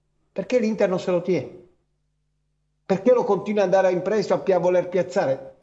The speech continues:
O se è forte, io me lo tengo. Se non è forte lo cedo.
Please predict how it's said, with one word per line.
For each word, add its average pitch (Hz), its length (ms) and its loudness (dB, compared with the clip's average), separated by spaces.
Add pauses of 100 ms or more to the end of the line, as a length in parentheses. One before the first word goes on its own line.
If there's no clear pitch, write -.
(120)
O 185 180 4
se - 260 -4
è 170 40 2
forte, 254 640 0
io 202 100 -4
me 151 100 -8
lo 120 100 -14
tengo. 120 400 -10 (260)
Se - 160 -18
non 151 120 -4
è 226 80 0
forte 143 380 -2
lo 139 100 -2
cedo. 123 420 -6